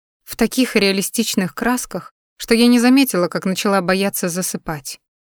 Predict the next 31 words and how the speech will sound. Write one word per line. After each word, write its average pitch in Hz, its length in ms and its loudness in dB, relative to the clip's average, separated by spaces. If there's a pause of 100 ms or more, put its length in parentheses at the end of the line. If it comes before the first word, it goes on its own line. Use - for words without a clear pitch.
(180)
из-за 220 240 4
чего 262 280 2
начала 226 360 4
впадать 214 440 2
в 180 80 -4
дрёму 208 400 4
посреди 196 500 -4
дня, 170 380 -4 (180)
на 202 160 0
диване 190 460 2
в - 20 -6
библиотеке 175 720 0
или 160 100 -4
в 160 120 -6
гостиной. 160 760 -6 (480)
Пару 190 240 2
раз 247 260 2
меня 214 240 4
в - 60 -8
таком 226 320 2
полудремлющем 208 720 2
состоянии 202 680 0
застал 185 440 0
Берри 196 300 0
Гард 170 520 -6 (340)
и - 80 -4
всякий 269 340 2
раз 285 180 2
приносил 208 520 0
мне 202 200 0
плед, 160 520 -8